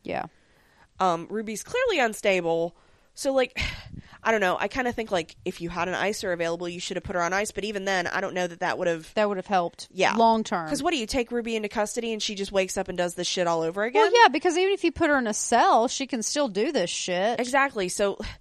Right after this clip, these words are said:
Speaker 2: I mean, I don't think it was the, the best thing, but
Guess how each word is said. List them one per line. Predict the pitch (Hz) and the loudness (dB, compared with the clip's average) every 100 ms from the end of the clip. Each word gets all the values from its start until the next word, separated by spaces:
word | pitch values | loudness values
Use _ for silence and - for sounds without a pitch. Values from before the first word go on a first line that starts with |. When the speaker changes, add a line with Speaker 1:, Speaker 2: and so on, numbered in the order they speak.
| - - - | -20 -20 -8
Speaker 2:
I | |
mean, | 277 269 | -6 -2
I | 262 | 0
don't | 269 277 | 2 0
think | 294 269 | -4 -4
it | |
was | 262 226 | -6 -4
the, | 202 175 _ - - - - - | -6 -6 _ -4 -4 -10 -20 -4
the | 208 | -2
best | 175 180 147 - - | 0 0 0 -4 -6
thing, | 381 403 466 508 466 - - _ - _ | -2 0 0 -4 -8 -16 -20 _ -20 _
but | 240 226 220 - | 4 6 4 -2